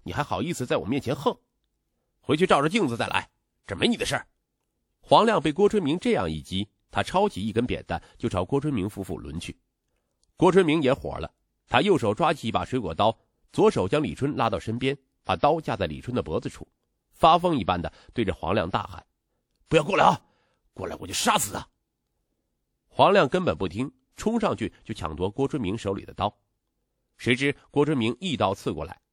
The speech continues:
黄亮的手血流如注。黄亮也急了眼，两人扭打起来，刀掉到地上。旁边的赵丽捡起了刀，递给了郭春明。挣脱出来的李春眼看着郭春明一刀刺向前夫，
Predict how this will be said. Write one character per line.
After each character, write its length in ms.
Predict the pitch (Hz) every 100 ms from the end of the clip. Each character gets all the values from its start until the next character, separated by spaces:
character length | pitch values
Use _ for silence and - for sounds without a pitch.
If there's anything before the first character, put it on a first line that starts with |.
| _ _ _
黄 200 | 120 175
亮 120 | 185
的 80 | 120
手 300 | - 80 90
血 260 | - 120
流 160 | 76 78
如 160 | 80 95
注。 200 | 147 - _ _ _ _ _ _
黄 260 | _ 120 160
亮 160 | 208 135
也 100 | 82
急 180 | 101 127
了 60 |
眼， 220 | 80 65 - _ _ _
两 160 | 110
人 140 | 113 135
扭 180 | 127
打 140 | 165 104
起 140 | -
来， 200 | 69 71 - _
刀 240 | - 131 147
掉 140 | 143
到 100 | 92
地 180 | 85 156
上。 160 | - - _ _ _ _ _ _
旁 200 | - 175
边 120 | 220 196
的 80 |
赵 180 | 143 196
丽 220 | 165 147
捡 240 | - 110 147
起 100 | 92
了 80 | 82
刀， 260 | 120 131 -
递 160 | - 110
给 100 | -
了 80 | -
郭 140 | 95
春 120 | 92
明。 240 | 92 73 78 _ _ _ _ _
挣 180 | 160 190
脱 100 | 180
出 120 | 151
来 120 | 143
的 140 | 131 110
李 160 | 85
春 260 | 78 135 147 - _
眼 180 | 120 120
看 180 | 127 170
着 80 | 113
郭 100 | 143
春 140 | 147
明 180 | 107 110
一 100 | 165
刀 160 | 135 120
刺 160 | - 110
向 160 | 107
前 220 | 80 82
夫， 200 | 107 135